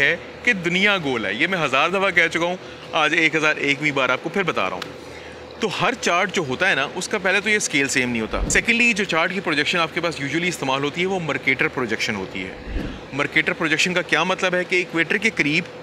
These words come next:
जो parallels of latitude है ना, उनमें फासला कम होगा, लेकिन जैसे जैसे आप शुमाल में जाते जाएंगे और जैसे जैसे आप जनूब में जाते जाएंगे, तो ये जो parallels of latitude के दरमियान में मर्केटर प्रोजेक्शन के ऊपर फासला है, ये बढ़ जाएगा, change हो जाएगा।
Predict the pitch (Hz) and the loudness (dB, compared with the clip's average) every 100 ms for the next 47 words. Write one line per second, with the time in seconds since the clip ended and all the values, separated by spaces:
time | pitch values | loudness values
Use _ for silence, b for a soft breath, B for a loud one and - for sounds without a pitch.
0 | - - - 202 - - 151 190 220 196 | -14 -12 -2 -2 0 2 2 4 0 0
1 | 190 147 127 131 233 240 147 107 113 151 | -2 0 0 0 0 0 0 0 -2 -6
2 | - - - 226 226 151 135 165 175 185 | -16 -10 -4 -2 0 0 0 0 0 0
3 | 185 175 170 175 180 170 170 196 190 185 | 0 -2 -2 -2 0 0 0 0 0 -2
4 | 156 127 143 156 156 156 147 156 156 139 | 0 0 0 2 0 2 2 2 2 2
5 | 127 151 156 147 160 123 123 143 185 160 | -2 0 0 2 0 0 -2 -2 0 0
6 | 135 139 131 127 139 156 B B B B | 0 0 0 0 0 -2 B B B B
7 | 233 175 143 214 226 - 170 185 208 202 | -2 -2 2 2 0 0 0 2 0 0
8 | 170 165 170 190 175 175 160 165 180 196 | 0 0 -2 -4 -2 0 2 2 2 0
9 | 175 160 - 170 269 269 226 175 - 170 | 0 -2 0 0 0 0 0 0 0 -2
10 | 160 151 123 120 147 190 220 139 135 139 | -4 -2 -2 0 -2 0 -2 0 2 2
11 | 113 120 170 175 143 107 - | 0 0 0 0 0 -2 -4